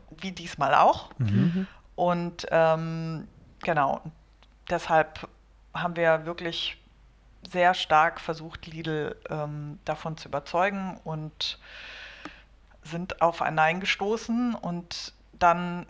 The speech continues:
Speaker 1: können wir auch mal ungemütlich werden. Und wir arbeiten zusammen mit, äh, anderen Organisationen in ganz Europa.
Speaker 2: Mhm.
Speaker 1: Da gibt es einen Zusammenschluss, der heißt Open Wing Alliance. Das sind, ähm,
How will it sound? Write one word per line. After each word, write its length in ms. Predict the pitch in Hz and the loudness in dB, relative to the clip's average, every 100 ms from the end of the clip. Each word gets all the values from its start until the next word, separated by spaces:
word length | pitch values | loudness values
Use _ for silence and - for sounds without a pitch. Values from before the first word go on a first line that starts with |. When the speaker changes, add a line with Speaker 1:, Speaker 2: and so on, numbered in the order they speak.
| _ | _
Speaker 1:
können 200 | - 175 170 | -8 -4 0
wir 100 | 165 | 0
auch 140 | - | 0
mal 80 | 156 | -2
ungemütlich 640 | - 165 185 190 202 202 | -2 -4 -4 -4 -4 -4
werden. 480 | 180 180 196 226 262 - - - | 2 4 4 2 -2 -8 -14 -10
Und 160 | 165 | -4
wir 140 | 165 127 | 2 4
arbeiten 420 | 165 165 170 165 | 4 2 -2 -10
zusammen 640 | - 156 160 185 190 - | -6 2 4 2 -4 -6
mit, 460 | 170 165 - - - - | -6 -8 -8 -10 -8 -6
äh, 40 | |
anderen 680 | 160 156 - 170 185 196 185 | -2 -2 0 0 0 -2 0
Organisationen 880 | 185 175 170 165 156 - 180 196 160 | -2 -2 -4 -6 -6 -6 -6 -6 -6
in 100 | 160 | -6
ganz 240 | 156 - | -6 -6
Europa. 540 | - 170 214 - 269 127 | -8 -6 -6 -2 -2 -2
Speaker 2:
Mhm. 340 | 95 135 202 - - | -2 -2 -4 -8 -18
Speaker 1:
Da 80 | - | -16
gibt 160 | - | -12
es 120 | 160 - | -10 -4
einen 420 | 156 160 156 - | -4 -4 -6 -10
Zusammenschluss, 720 | - 156 180 196 - 180 - | -4 2 2 2 -4 -8 -6
der 140 | 151 147 | -6 -4
heißt 280 | 151 - - | -6 -10 -4
Open 440 | 165 170 165 147 139 | -4 -2 -6 -6 -4
Wing 260 | 185 220 - | -2 -2 -2
Alliance. 560 | 214 208 208 233 269 - - - - - | 0 2 2 0 -6 -10 -18 -20 -20 -10
Das 200 | 170 165 | -8 -6
sind, 460 | - 170 175 - - | -6 -6 -6 -10 -6
ähm, 280 | 165 160 156 | -4 -4 -6